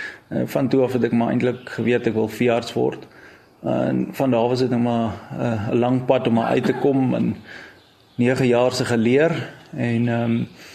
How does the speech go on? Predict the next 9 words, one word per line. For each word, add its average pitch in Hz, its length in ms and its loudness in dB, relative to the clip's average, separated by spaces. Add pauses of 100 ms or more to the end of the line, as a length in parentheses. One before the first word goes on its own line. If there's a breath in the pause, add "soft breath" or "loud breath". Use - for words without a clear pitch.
(480 loud breath)
eh, - 340 -6
ek - 100 -6
het 131 120 0
so - 60 -2
'n 127 40 2
bietjie 123 520 0
kliniek 123 300 0
gedoen 123 440 2
in 117 260 2